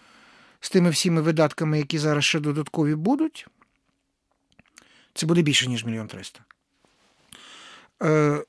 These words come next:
там далі йде харчування, далі йде, е, мінімальний обсяг, е, власне, в-, обладнання, озброєнь, е, боєприпасів.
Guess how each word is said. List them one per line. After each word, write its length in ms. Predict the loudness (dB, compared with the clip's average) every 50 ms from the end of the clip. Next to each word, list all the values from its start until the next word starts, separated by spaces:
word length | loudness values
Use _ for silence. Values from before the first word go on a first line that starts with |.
| _ _
там 200 | 4 4 6 6
далі 200 | 6 6 6 4
йде 140 | 4 4 2
харчування, 680 | 2 0 -2 -2 0 2 4 4 4 6 6 6 6 6
далі 320 | 6 6 6 6 6 4
йде, 520 | 2 2 4 4 4 4 4 2 0 -2 -4 _ -10 -10
е, 40 | -8 -6 -6 -6 -4 -6 -6 -6 -8 -8 -6
мінімальний 640 | 0 2 4 6 8 8 8 6 6 4 4 2 0
обсяг, 680 | 0 0 -2 -2 -2 -2 -4 -4 -6 -8 -10 -14 -14 -16
е, 40 | -14 -14 -12 -10 -10 -10 -10 -10 -10 -10 -10 -10 -12 -12 -12 -12 -14 -14 -14 -16 -18 -20 _ _ _ -20 -20 -20 -20 -20 -20 -20 -20 -20 -20 -20 -20 -20 -20 -20 -20 -20 -20 -20 _ _ -2
власне, 480 | 2 4 4 4 4 2 2 4 4 2
в-, 880 | 0 -2 -6 -10 -12 -12 -14 -14 -16 -16 -16 -18 -20 -20 -20 -20 -12 -8 -4
обладнання, 1000 | 0 4 6 6 6 6 8 8 8 10 10 8 8 6 6 4 2 0 -2 -2 -4 -4 -4 -4 -4
озброєнь, 1040 | -4 -4 -2 2 4 6 6 6 6 6 6 6 6 6 4 2 0 -4 -6 -6 -8
е, 340 | -8 -8 -8 -8 -8 -10 -10 -12
боєприпасів. 1200 | -14 -8 -2 2 4 4 4 4 0 -2 2 2 2 2 2 0 -2 -4 -6 -8 -14 -16 -18 -20 -20